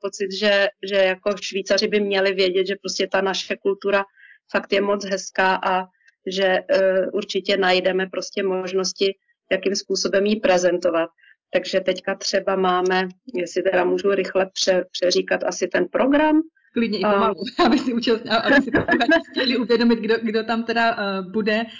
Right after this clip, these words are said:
Speaker 2: eh, kdy a kde to bude probíhat, protože já jsem si třeba všimla, že právě Alena Monsteinová bude mít i čtení v němčině, takže aby to bylo vlastně i tím směrem vlastně pro tu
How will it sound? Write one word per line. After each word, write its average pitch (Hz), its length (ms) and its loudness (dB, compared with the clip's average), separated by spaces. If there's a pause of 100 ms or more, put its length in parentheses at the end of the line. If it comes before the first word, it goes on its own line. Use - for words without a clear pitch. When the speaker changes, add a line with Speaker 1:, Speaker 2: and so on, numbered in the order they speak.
(160)
Speaker 2:
eh, 180 260 0 (140)
kdy 190 300 0
a 196 80 0
kde 208 180 2
to 214 140 0
bude 208 200 2
probíhat, 208 520 0 (280)
protože - 160 -4
já 202 40 0
jsem 208 100 0
si 208 80 -8
třeba 208 200 0
všimla, 208 280 -4
že 202 160 -2
právě 190 300 0
Alena 196 220 0
Monsteinová 202 640 0
bude 202 180 0
mít 208 180 -2
i 208 100 -8
čtení 196 560 -2
v - 40 2
němčině, 220 720 2
takže 214 140 -2
aby 190 120 2
to 196 100 -4
bylo 196 200 0
vlastně 196 240 -4
i - 40 -4
tím 202 200 -2
směrem 196 540 2
vlastně 190 320 -4
pro 190 140 -2
tu 202 260 2